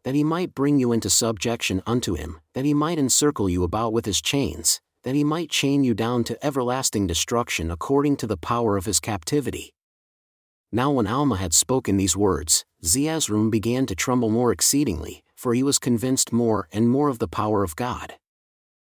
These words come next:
And he was also convinced that Alma and Amulek had a knowledge of him,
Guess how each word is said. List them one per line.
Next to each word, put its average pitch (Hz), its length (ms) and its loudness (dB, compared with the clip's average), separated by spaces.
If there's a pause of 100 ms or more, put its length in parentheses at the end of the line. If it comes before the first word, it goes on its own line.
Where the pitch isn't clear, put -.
And 131 120 2
he 139 80 4
was 131 160 2
also 123 320 0
convinced 98 540 0
that 101 140 -2
Alma 123 300 2
and 101 180 -4
Amulek 107 500 2
had 117 180 -4
a 113 60 2
knowledge 120 420 0
of 82 80 -6
him, - 240 -12